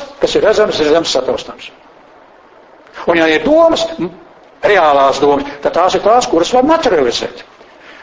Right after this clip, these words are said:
Un tagad paskatāmies. Ja tā zināmā visuma daļa, viss, viss, viss. Nu, viss ir bez gala, bez malas, neviens nezin, ar ko sāks, ar ko beidz. Bet ir tā zināmā daļa no tā visuma. Nu, tā ir tā, kas man ir te.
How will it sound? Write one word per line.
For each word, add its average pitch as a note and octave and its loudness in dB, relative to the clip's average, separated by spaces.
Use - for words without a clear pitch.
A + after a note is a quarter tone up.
Un E4 -6
tagad G#3 0
paskatāmies. A3 -6
Ja F3+ 0
tā E3+ 2
zināmā G3+ 2
visuma F3 0
daļa, - -6
viss, A#3+ -2
viss, - -2
viss. - -2
Nu, F3+ 2
viss C4+ 0
ir C4 0
bez A3 0
gala, A#3+ 4
bez E3+ 0
malas, A#3+ 2
neviens A#3 0
nezin, E3 -2
ar C#3 0
ko C#3+ 0
sāks, F#3 2
ar - -2
ko G#3 2
beidz. C#3+ 0
Bet E3 -4
ir G#3+ 0
tā F#3 2
zināmā C4 2
daļa D4 2
no E3+ 4
tā C#3 2
visuma. - -4
Nu, G#3+ -2
tā A#3 2
ir C#4 -2
tā, D4+ 4
kas D4+ -2
man D4+ 2
ir D4+ -2
te. F4 0